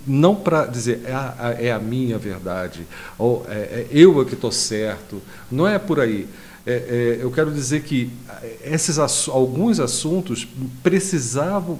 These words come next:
precisam ser discutidos hoje em dia. E discutidos não no sentido de convencer o outro, mas discutido no, no sentido da conscientização mútua, de fazer pensar sobre o assunto e cada um chegar à sua própria conclusão,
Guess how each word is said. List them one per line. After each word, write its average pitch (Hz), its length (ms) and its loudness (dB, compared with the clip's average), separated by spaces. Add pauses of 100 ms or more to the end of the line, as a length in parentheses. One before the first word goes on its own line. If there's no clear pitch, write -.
precisam 165 760 2
ser 120 260 -2
discutidos 117 800 -6
hoje 95 200 -6
em 90 40 -8
dia. 87 240 -12 (400)
E 139 60 0
discutidos 208 580 0
não 202 220 2
no 214 80 2
sentido 180 440 -2
de 170 140 -4
convencer 156 680 0
o 151 120 0
outro, 139 360 -2 (260)
mas 123 180 2
discutido 127 680 -2 (320)
no, 147 480 0
no 143 220 2
sentido 143 420 -2
da 135 160 2
conscientização 147 1160 2
mútua, 123 480 0
de 120 80 -6
fazer 156 420 2
pensar 156 720 0
sobre 127 360 -4
o 117 60 2
assunto 147 640 -2 (300)
e 127 80 2
cada 175 320 -2
um 151 160 -2
chegar 147 340 -4
à 143 40 -2
sua 160 200 -6
própria 135 340 -4
conclusão, 110 640 -6